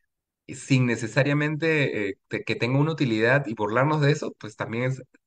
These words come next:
tiene cierto sarcasmo y, y diversión, ¿no? Entonces, esto también, esta, esta, esta, a mí me gusta bastante, que es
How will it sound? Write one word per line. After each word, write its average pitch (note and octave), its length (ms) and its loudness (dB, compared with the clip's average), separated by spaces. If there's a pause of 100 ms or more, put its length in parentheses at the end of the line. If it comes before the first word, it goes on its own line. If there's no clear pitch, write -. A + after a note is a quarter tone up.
(160)
tiene B2 260 0
cierto B2+ 380 -2
sarcasmo A2 580 -6
y, G2 160 -8 (100)
y A2+ 100 -10
diversión, G2 600 -6
¿no? C#3+ 160 -10 (540)
Entonces, A2+ 760 -4 (880)
esto G2+ 360 -8
también, F#2+ 340 -4
esta, F#2 260 -6
esta, - 340 -6
esta, G2 340 -8
a E2+ 40 -8
mí G2+ 100 -8
me G2 80 -8
gusta G2 260 -8
bastante, C3 480 -2
que G2+ 220 -4
es - 200 -12